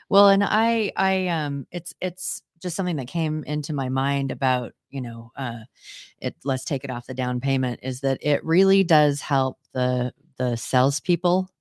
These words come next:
um, be, be cognizant and aware of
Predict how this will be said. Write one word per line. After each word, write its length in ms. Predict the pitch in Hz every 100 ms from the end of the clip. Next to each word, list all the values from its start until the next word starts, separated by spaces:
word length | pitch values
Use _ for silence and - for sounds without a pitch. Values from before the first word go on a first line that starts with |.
| _ _ _ _ _ _ _
um, 440 | 156 143 135 123 123 _ _
be, 200 | 147 156 _ _ _ 170
be 480 | 170 170 170 160 - _ _
cognizant 840 | - 285 208 139 - 110 - - - _ 170
and 160 | 170
aware 920 | 170 160 185 220 156 123 123 135 143 _ _ _ -
of 680 | 160 156 151 139 139 -